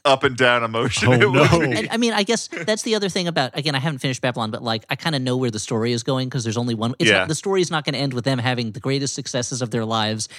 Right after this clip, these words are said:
Speaker 3: and they bec-, <laughs> and they become happy people. Like, but there's, 'cause that's not the way Hollywood stories go. And there's just part of
Speaker 2: Yeah.
Speaker 3: it's like, okay, Damien Chazelle, you found a new way to tell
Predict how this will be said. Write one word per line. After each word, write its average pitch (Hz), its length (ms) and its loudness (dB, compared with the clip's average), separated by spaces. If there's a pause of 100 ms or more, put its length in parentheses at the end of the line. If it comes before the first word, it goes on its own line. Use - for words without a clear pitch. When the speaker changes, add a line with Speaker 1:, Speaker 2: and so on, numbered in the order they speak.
(100)
Speaker 3:
and 135 100 -2
they 131 80 4
bec-, 131 320 -2
<laughs> - 80 -2
and 190 80 4
they 202 60 2
become 175 240 0
happy 139 320 0
people. - 420 -6 (220)
Like, 139 240 0 (180)
but 143 120 -4
there's, 139 240 0
'cause 143 120 -6
that's - 160 -4
not 139 120 -2
the 135 80 -6
way 113 80 0
Hollywood 120 340 -2
stories 160 320 -2
go. 175 220 -2
And 139 100 -4
there's 131 180 -2
just 139 160 -4
part 135 140 0
of 92 40 4
Speaker 2:
Yeah. 87 40 4
Speaker 3:
it's 95 140 -2
like, 107 280 -2 (380)
okay, - 240 2
Damien 123 300 2
Chazelle, 120 520 -2
you 185 140 -4
found 170 240 0
a 160 60 2
new 139 200 0
way 135 220 0
to 151 100 -4
tell 120 480 -4